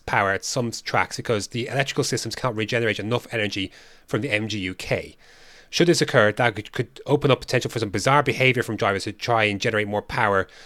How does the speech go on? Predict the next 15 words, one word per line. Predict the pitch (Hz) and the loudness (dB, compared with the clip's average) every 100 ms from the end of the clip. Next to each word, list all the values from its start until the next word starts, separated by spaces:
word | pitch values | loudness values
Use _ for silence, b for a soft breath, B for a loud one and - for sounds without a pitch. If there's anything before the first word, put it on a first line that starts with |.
| B - | B -8
on | 107 | -4
entries | 104 - 110 | -4 -4 -6
to | - | -6
corners. | - 143 107 80 - - B B B B | -4 0 0 -2 -10 -12 B B B B
One | 127 165 | 4 4
source | - 175 | 6 4
even | 151 | 4
suggested | 123 117 120 113 | 2 2 2 2
that | 110 | 2
if | 107 | 2
the | 113 | 2
rules | 143 165 | 0 2
do | |
not | 147 | 0
deliver, | 135 127 120 | 0 0 0